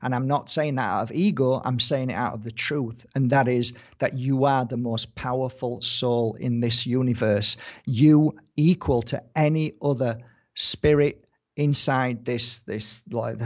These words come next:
what is it? A spacesuit that lasts for how long? And we've got to look after it. We've got to look after it. We've got to treat this spacesuit right. If you've got, if, if your work is,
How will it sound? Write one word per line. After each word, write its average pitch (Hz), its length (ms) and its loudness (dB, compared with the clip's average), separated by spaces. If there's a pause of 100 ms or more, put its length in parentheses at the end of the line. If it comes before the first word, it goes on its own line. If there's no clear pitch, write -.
(500)
what 123 200 0
is 113 160 2
it? 113 140 0
A 110 60 0
spacesuit 131 680 2
that 123 160 -2
lasts 127 280 0
for - 120 -6
how 123 240 -2
long? 113 420 0 (600)
And 139 160 0
we've 156 160 2
got 151 120 2
to 139 100 0
look 127 180 -6
after 156 340 -6
it. - 160 -8
We've 139 220 -4
got 147 140 2
to 131 100 0
look 117 240 -6
after 160 340 -4
it. 117 160 -4
We've 123 280 -4
got 156 300 2
to 165 100 -6
treat 135 380 -6
this 127 120 -4
spacesuit 123 640 -2
right. 151 420 0
If - 220 -8
you've 143 300 0
got, 143 340 0
if, 127 220 -10
if - 200 -12
your 165 380 0 (160)
work 143 560 0
is, 131 360 -2